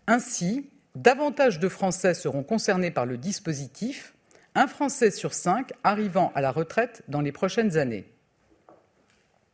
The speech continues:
Un système juste, c'est aussi tenir compte de la pénibilité de certains métiers. Nous devons prendre en compte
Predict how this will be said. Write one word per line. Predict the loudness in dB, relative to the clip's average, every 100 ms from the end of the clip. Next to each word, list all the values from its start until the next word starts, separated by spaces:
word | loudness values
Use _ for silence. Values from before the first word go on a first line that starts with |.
| _ _ _ -20 -20 -20 -10 -4
Un |
système | -2 -2 -2 2 2
juste, | 2 -2 -4 -6 -4 -4 -6 _ _ _ _ _ _
c'est | -2 0
aussi | 0 0 -2 0
tenir | 2 4 2 2
compte | 2 2 -2 -6
de | 0
la | 0
pénibilité | 2 2 4 2 0 -2 -2 -2
de | -2
certains | 0 0 2 2
métiers. | 2 -2 -6 -8 -10 _ _ _ _ _ _ _ _ _ _ _ -2
Nous | 2
devons | 4 4 4
prendre | 2 2 2 4
en | 2
compte | 2 -2 -2 -8